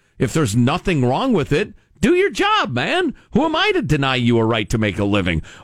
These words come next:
Oh, oh, are you saying it really looks rancid?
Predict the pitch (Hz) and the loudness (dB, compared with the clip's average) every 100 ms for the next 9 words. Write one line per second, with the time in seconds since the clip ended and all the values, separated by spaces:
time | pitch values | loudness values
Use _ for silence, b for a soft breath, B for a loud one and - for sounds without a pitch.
0 | - 220 247 240 180 196 233 220 147 135 | -4 0 2 0 0 0 0 2 0 0
1 | 131 - 185 170 156 127 117 101 107 131 | 0 0 2 2 0 0 0 2 2 2
2 | 147 151 147 113 135 135 107 92 101 123 | 2 2 2 2 0 -2 0 0 0 0
3 | 147 - 180 160 | 0 0 0 0